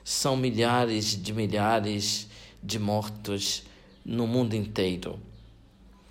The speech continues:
A covid dezenove fez verdadeiramente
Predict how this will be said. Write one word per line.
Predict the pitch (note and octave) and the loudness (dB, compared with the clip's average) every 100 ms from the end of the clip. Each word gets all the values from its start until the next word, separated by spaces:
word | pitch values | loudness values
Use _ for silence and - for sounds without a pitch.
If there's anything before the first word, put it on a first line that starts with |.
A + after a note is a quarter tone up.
| - - | -20 -10
A | - | -6
covid | - G#2+ A#2+ A#2 | -2 0 -2 -2
dezenove | A2 A2 A2+ G#2+ G#2+ B2+ A#2 B2+ A#2+ - - - - - - - | -2 -2 0 2 4 4 2 -2 -4 -8 -18 -20 -20 -20 -20 -12
fez | - - A#2 A#2 A#2 A2+ - - - | -8 0 2 2 2 0 -2 -4 -6
verdadeiramente | G#2 A#2 A2 G#2+ G#2 G#2+ G#2 G#2+ A2 A#2+ A2 - A2+ F#2+ | -4 -2 0 -2 0 0 0 0 0 0 0 -2 0 -2